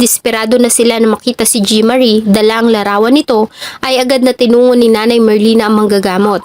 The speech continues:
Habang nagpatuloy naman sa paghahanap ang ilan sa mga kapitbahay, kamag-anak at kapatid ni Jean Marie. Pagdating sa manggagamot, matapos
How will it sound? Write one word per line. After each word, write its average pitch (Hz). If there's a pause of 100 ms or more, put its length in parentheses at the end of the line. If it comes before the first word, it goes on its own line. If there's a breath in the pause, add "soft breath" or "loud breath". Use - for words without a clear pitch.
(420 loud breath)
Habang 240
nagpatuloy 226
naman 214
sa -
paghahanap 202
ang 208
ilan 202
sa 220
mga 196
kapitbahay, 247
kamag-anak 202
at 208
kapatid 202
ni 190
Jean 170
Marie. 165 (1800 loud breath)
Pagdating 359
sa 359
manggagamot, 233
matapos 226